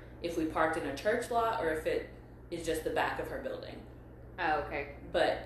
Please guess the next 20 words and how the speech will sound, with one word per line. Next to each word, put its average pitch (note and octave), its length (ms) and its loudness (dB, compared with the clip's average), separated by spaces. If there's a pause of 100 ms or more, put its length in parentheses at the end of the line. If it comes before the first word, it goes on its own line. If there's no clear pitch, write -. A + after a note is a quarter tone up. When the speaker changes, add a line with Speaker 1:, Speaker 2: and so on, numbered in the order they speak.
Speaker 1:
anyway, C#3 480 2
there E3 100 8
was E3 100 6
a - 40 -2
parking C#3+ 280 2
lot A#2+ 100 -2
back - 180 -2
there. C#3 140 0
It's - 240 -2
large, C3+ 320 0 (840)
so D3+ 160 0
I C#3 100 2
assume C3+ 420 -2 (120)
that C3 100 -6 (180)
people - 200 -6
can - 160 -6
use - 100 -6
it - 100 -10
for G#2+ 120 -8
that. - 240 -6